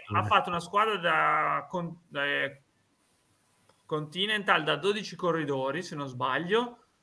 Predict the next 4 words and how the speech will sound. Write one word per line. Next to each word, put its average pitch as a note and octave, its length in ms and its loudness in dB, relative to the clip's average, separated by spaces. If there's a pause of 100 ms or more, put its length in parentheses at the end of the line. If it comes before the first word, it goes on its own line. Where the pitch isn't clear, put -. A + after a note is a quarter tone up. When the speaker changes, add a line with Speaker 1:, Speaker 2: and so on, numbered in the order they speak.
(240)
Speaker 2:
bici F3+ 640 0
bianchi, F3 1000 4 (1080)
ma F3+ 260 6
non A#3+ 400 2